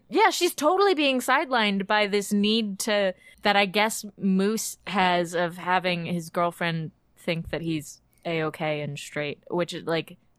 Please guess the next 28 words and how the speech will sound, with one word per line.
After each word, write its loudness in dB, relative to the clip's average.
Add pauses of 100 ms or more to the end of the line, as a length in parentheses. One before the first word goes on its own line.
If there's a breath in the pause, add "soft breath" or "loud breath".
doesn't -2 (260)
seem -2
to, -4
I, 2
I 2
don't 2
know 4
why 4
this -8
is -6
a 0
necessary -2
plot -2
element. -2 (260 loud breath)
I 0
don't, 0 (160)
I -6
don't 2
get 0
what -2
the -2
writers 0
are 2
doing. -2 (180 soft breath)
They 2
don't 2
seem 4
to 4